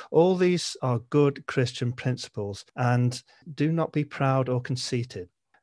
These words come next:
As well as good Christian principles, they are good moral principles, good for anyone, regardless of faith or if you have no faith. The difficulty, and Christ has something very different to say,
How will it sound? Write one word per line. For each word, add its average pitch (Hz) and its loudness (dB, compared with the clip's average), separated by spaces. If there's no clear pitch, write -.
As 123 -4
well 175 6
as 156 4
good 160 2
Christian 131 -2
principles, 113 -6
they 123 -4
are 120 -2
good 127 -4
moral 151 2
principles, 104 -8
good 143 2
for - -2
anyone, 123 -2
regardless 127 -2
of 117 -10
faith 135 -4
or 120 -2
if 131 -4
you 127 -2
have 123 -4
no 131 0
faith. 101 -14
The 139 -2
difficulty, 123 0
and 135 -4
Christ 165 2
has 135 -2
something 135 -6
very 143 0
different 160 -2
to 120 -8
say, 104 -10